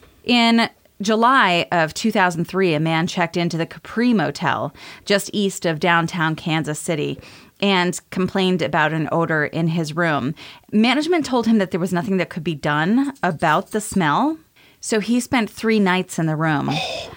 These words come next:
Speaker 2: no.
Speaker 1: before checking out because he could no longer stand the smell.
Speaker 2: Oh, no.
Speaker 1: The cleaning staff came in that day to make up the room, lifted the mattress, and underneath found a man's body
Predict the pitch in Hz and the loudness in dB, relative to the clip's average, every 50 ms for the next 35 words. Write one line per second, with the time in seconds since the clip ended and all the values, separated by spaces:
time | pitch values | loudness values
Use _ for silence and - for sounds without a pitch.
0 | - - - - - - - - - - - 190 - - - 196 180 175 - - | -12 -8 -8 -6 -4 -4 -4 -4 -2 0 0 0 0 0 0 0 0 0 -2 -2
1 | - 214 185 196 - 185 180 175 170 160 147 143 - 175 170 - 202 175 160 - | -2 -2 -2 0 0 0 0 2 2 2 2 0 -2 -4 -4 -2 -2 -4 -2 -4
2 | - 175 - 202 160 160 170 160 160 165 165 156 156 151 156 170 - - - 170 | -6 -6 -4 -4 -2 0 0 0 2 2 0 0 0 0 -2 -4 -6 -6 -6 -4
3 | 156 151 151 147 147 - - _ - 151 - - - 175 151 139 131 107 - 67 | -2 0 0 -2 -4 -6 -10 _ -10 -10 -10 -8 -4 -2 -2 0 -2 -2 -4 -6
4 | 80 - - 156 160 170 165 147 120 113 101 95 101 107 120 139 156 170 180 170 | -4 -2 -2 -2 0 0 0 0 0 0 -2 -2 0 0 0 0 0 0 0 0
5 | 165 156 135 98 - 87 101 - - - _ _ - 175 190 196 185 180 175 - | 0 0 0 0 -2 -4 -6 -8 -10 -16 _ _ -8 -2 0 0 2 0 0 -2
6 | - 208 208 214 226 220 214 - - 185 165 160 160 165 - - - 196 180 175 | -2 0 2 4 4 2 2 0 0 2 2 2 2 0 -2 -2 0 2 2 2
7 | 175 170 165 160 165 160 165 143 - - 160 175 165 160 143 - 175 160 165 160 | 2 2 2 2 0 0 0 -2 -4 -2 0 0 2 2 0 0 -2 0 0 0
8 | 151 156 151 - - - 180 165 160 170 190 170 165 160 - 190 202 - - - | 0 -2 -2 -6 -6 -4 -2 0 0 0 0 0 -2 -2 -2 -2 -2 -2 -2 -4
9 | 185 165 147 151 139 135 135 139 143 156 - - - - - - _ _ - - | -4 -2 -2 -2 -2 -2 -2 -4 -4 -6 -8 -12 -20 -20 -20 -20 _ _ -8 -4
10 | 180 180 180 - - 190 170 190 185 175 165 156 160 - - 165 147 147 - - | -2 -2 -2 -2 -4 -4 -2 0 2 2 4 2 2 0 -2 -4 -4 -4 -6 -8
11 | - - - 175 175 165 170 165 170 - 175 180 175 170 170 170 170 165 160 156 | -8 -4 -2 0 0 0 0 -2 -2 -2 0 0 0 0 0 0 0 0 -2 -2
12 | 156 - - 160 156 151 151 156 160 170 165 160 160 160 160 165 156 - - 156 | -4 -6 -2 0 0 2 0 0 0 -2 -2 -2 -2 -2 -2 -2 -4 -4 0 0
13 | 156 156 151 156 156 156 156 | 2 2 0 0 -4 -6 -8